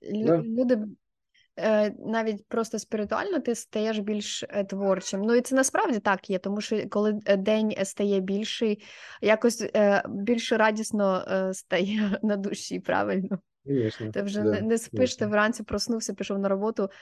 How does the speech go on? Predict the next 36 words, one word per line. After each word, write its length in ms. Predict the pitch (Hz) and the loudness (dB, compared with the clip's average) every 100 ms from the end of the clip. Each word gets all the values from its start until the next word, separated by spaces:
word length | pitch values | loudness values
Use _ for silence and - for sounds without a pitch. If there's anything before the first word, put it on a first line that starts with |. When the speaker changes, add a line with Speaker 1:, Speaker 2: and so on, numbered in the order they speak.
| - | -16
Speaker 1:
а 220 | - 185 185 | -4 -4 0
темно, 640 | 190 185 185 180 180 - | 2 2 2 2 0 0
е, 200 | 185 185 | 0 0
при-, 200 | 185 190 | 0 -2
прийшов 400 | 190 202 196 214 | -2 -2 -2 -2
з 60 | 208 | 0
роботи 340 | 190 190 185 | 0 0 -4
темно, 420 | 185 180 180 180 180 | -2 0 0 -2 -2
так 220 | 196 - | -2 0
ніби 240 | 220 214 | 0 0
ти 260 | 202 196 196 | 0 0 2
взагалі 420 | 190 196 190 196 | 0 -2 -2 -2
і 40 | 190 | -2
не 160 | 180 | -2
жив. 400 | 170 165 170 - _ _ _ _ - | -4 -6 -10 -16 _ _ _ _ -6
Speaker 2:
Ну 180 | 113 185 | -4 4
да. 300 | 131 117 117 _ _ _ _ - | 4 4 -2 _ _ _ _ 4
Конечно, 500 | 175 175 165 139 139 | 6 6 6 8 8
очень 240 | 143 151 | 6 6
важно 320 | 147 143 127 | 8 8 6
это 280 | 123 120 127 | 0 2 0
также 260 | 120 117 113 | 2 0 2
биологическое, 720 | 120 123 127 165 - - 107 | 6 6 6 2 -4 -4 -4
ну, 80 | 127 | -2
скажем, 340 | 123 101 107 | 0 0 2
больше 280 | 117 123 117 | 2 2 2
света, 340 | 156 170 170 | 6 6 6
да, 240 | 98 117 104 | 0 0 0
у 120 | 98 | -2
человека, 580 | - 107 113 110 101 104 _ _ | -4 -2 -2 -2 -8 -16 _ _
процессы 440 | 107 - 113 - | -6 0 0 2
в 40 | 104 | 0
организме 500 | 104 104 120 107 101 | 2 2 0 -2 -6
уже 260 | 101 107 - | -8 -10 -8
происходят 460 | 107 - - 104 | -10 -8 -4 -2
другие. 400 | 110 110 107 120 | 0 0 0 -8